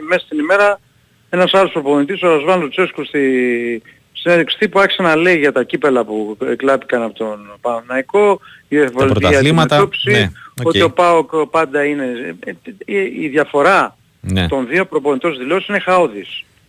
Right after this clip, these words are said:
Speaker 1: Και νομίζω ότι το, ο, το παράδειγμα, ε, προς μίμηση πρέπει να είναι ο Ιβάν Γιοβάνοβιτς, γιατί τα όσα λέει νομίζω ότι είναι οδηγός, ώστε μακάρι όλοι να αντιδρούσαν με αυτόν τον τρόπο.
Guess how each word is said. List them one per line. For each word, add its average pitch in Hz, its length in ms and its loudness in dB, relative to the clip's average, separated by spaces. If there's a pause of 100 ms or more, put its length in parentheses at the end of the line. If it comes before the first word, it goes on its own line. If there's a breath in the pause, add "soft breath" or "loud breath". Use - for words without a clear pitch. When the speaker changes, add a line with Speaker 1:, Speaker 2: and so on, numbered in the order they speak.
(520)
Speaker 1:
Και 147 120 -2
νομίζω 143 720 0 (140)
ότι 143 280 -4
το, 143 200 -2 (300)
ο, 147 240 -6
το - 180 -2
παράδειγμα, 147 720 2 (460)
ε, - 60 -14 (240)
προς 120 260 -4
μίμηση 208 640 -4 (180)
πρέπει 180 260 -2
να 175 100 2
είναι 185 140 0
ο 180 40 -2
Ιβάν 170 200 0
Γιοβάνοβιτς, 143 520 0
γιατί 117 340 -2 (640 loud breath)
τα 139 140 2
όσα 165 300 2
λέει 170 220 2
νομίζω 175 320 -4
ότι 175 160 -4
είναι 175 100 -2
οδηγός, 156 500 -2
ώστε 160 520 2
μακάρι 170 400 2
όλοι 196 340 2
να 185 120 -2
αντιδρούσαν 160 600 -4
με 143 60 0
αυτόν - 180 -4
τον 156 140 -2
τρόπο. 180 440 0